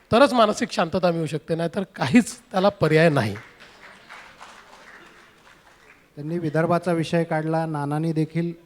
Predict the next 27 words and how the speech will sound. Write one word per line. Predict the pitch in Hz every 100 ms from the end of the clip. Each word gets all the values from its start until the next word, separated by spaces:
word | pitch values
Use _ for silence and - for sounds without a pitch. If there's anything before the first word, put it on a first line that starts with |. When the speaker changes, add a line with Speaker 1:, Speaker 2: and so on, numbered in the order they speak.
| _
Speaker 2:
विदर्भाचा | 151 156 156 147 165
विषय | 147 131 147
काढला | 139 135 127 120 123 - _ _ _ _ _
आणि | 131 135 151
ज्यांच्याकडे | 143 135 139 160 170
आपण | 165 160 170
वकीलपत्र | 156 - 175 170 156 170
दिलंय | 160 160 160
ते | 170
आणे | 143 151 170
इथं | 165 160
आहेत | 160 151 160
आणि | 165
आता | 165 175
ते | 165
मोकळे | 185 165 175
आहेत, | 160 131 123 - _ _ _ _ _ _ _ _
म्हणजे, | - 151
काहीही | 170 156 180 190
विचारायला. | 175 160 147 135 120
तर | 135 _ -
मी | 160
त्यांनाच | - 170 202 202
प्रश्न | 185 - 185
विचारायची | 175 175 160 160 - - _ _ _ 180
विनंती | 156 147 139
करतो. | 127 113 -